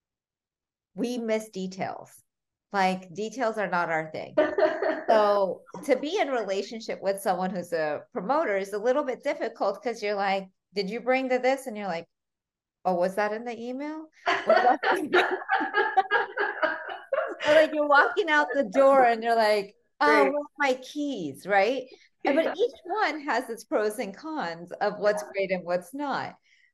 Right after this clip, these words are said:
Speaker 2: Yeah.
Speaker 1: And I feel like when you're working with horses, and you just said, like, they all have their different personalities,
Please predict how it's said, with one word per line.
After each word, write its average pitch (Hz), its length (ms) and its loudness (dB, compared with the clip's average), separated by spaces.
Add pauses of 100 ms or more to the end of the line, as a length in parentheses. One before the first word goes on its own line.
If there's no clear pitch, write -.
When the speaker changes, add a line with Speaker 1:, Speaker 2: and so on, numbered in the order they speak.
(200)
Speaker 2:
Yeah. 240 320 4
Speaker 1:
And 233 80 -16 (240)
I 226 100 -4
feel 294 320 -4
like 262 360 0
when 214 300 -2
you're 208 240 -2
working 202 500 -2
with 190 180 -2
horses, 190 500 0
and 180 180 -2
you 180 80 -2
just 190 280 -4
said, 180 220 0
like, 165 200 -6
they 170 60 -2
all 165 180 0
have 175 240 -2
their 180 120 0
different 175 360 -6
personalities, 190 840 -6